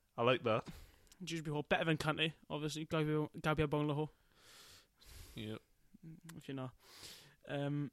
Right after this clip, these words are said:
Speaker 2: no, I like, I like Justin being back down at four point five. He was, he was sick two seasons ago and he was really good.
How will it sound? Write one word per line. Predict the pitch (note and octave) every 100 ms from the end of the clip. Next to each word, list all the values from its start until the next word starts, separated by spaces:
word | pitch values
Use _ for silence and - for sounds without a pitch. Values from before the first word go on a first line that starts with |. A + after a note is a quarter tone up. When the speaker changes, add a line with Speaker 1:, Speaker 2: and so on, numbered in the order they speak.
| -
Speaker 2:
no, | G3 G#3+
I |
like, | G#3+ G#3 -
I |
like | G3 G3
Justin | F#3 - D3+
being | D3 D3
back | C#3+
down | D3
at | D3
four | - D3+
point | D#3
five. | - D3
He | D#3 E3+
was, | C#3 -
he | - D3
was | C#3+
sick | - D#3 -
two | D3+
seasons | C#3+ D3 D3
ago | C#3+
and | D3
he |
was | D3 C#3+
really | C#3+ C#3
good. | D3